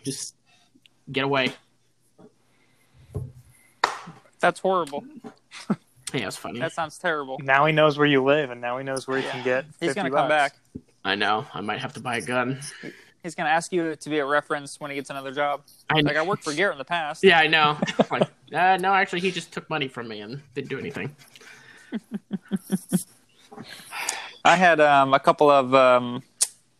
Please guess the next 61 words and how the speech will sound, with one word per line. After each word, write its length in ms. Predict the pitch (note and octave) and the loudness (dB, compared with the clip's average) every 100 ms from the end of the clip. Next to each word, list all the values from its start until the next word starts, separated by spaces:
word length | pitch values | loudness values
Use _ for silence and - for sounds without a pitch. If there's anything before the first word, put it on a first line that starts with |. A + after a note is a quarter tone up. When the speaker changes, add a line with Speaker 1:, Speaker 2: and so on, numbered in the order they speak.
| _ _ _ _ _ _ _ _ _ | _ _ _ _ _ _ _ _ _
Speaker 2:
what 140 | D3 C#3 | 0 2
are 40 | |
they 100 | C3 | 2
called? 440 | - B2+ B2 B2 B2 _ - | 2 2 2 -2 -8 _ -6
Uh, 420 | C3 B2+ B2 B2+ | -4 -2 -4 -2
not 160 | C#3+ D3 | -4 -4
Jehovah's 320 | D3 C#3+ C#3 | -4 -4 -2
Witnesses, 580 | C3+ C#3 - C#3 C3 C3+ | -2 -4 -4 -4 -2 -2
uh, 380 | C3 B2+ B2 B2 | -2 -2 -4 0
Mormons. 560 | D#3+ F3+ B2+ - - _ _ _ | 2 2 0 -8 -16 _ _ _
A 40 | |
couple 200 | - C#3 | -4 -4
of 60 | B2+ | -2
Mormons 360 | C#3+ C#3+ B2+ - | 0 -2 -2 -6
come 140 | C3 | -6
up 120 | A#2+ | -6
to 80 | - | -6
my 120 | B2 | -6
house 280 | B2 B2+ - | -6 -8 -12
a 40 | - | -12
couple 220 | C3 B2+ | -10 -8
of 20 | |
years 160 | B2 - | -8 -8
ago. 220 | - - _ _ _ _ _ _ _ _ - | -10 -10 _ _ _ _ _ _ _ _ -10
It 40 | |
was 80 | D3 | -8
in 120 | C#3+ | -8
the 60 | C3+ | -2
summer, 440 | - C#3+ C3+ C3+ - - | 2 2 2 -2 -6 -14
and 240 | C3 C3+ | -12 -6
they 120 | C3+ | -4
rang 220 | C3+ C3+ B2+ | -4 -6 -6
the 60 | |
doorbell, 380 | C3 C3+ C3 C3 | -4 -2 -2 -2
and 80 | C3 | -4
I 60 | |
peeked 320 | B2+ - D#3+ - | -6 -6 -8 -6
through 120 | C#3+ | -8
the 100 | C3+ | -6
window, 180 | D#3+ C#3 | -4 -4
and 60 | |
I 40 | B2+ | -4
was 80 | |
like, 140 | B2+ C3 | -6 -4
"Oh, 140 | B2+ | -2
I 120 | B2+ | -2
know 120 | C3 B2 | -4 -10
what's 160 | B2 | -12
going 240 | C3 - E2 | -14 -12 -12
on 160 | - | -12
here." 220 | - - - | -14 -16 -4
<laughs> 1300 | - - - _ _ _ _ - _ - - - - | -4 -4 -14 _ _ _ _ -20 _ -14 -12 -12 -4
'Cause 160 | D3+ | 0
they 140 | C#3 C#3+ | 2 2
had 140 | C#3 | 2
their 100 | B2+ | -2
suits 340 | B2+ D3+ C#3 D3+ | -6 -6 -4 -4
on, 280 | C3+ C3 C3 | -4 -4 -6
you 100 | C3 | -6
know, 340 | C3 B2+ B2+ | -4 -6 -10
and 100 | C3+ | -16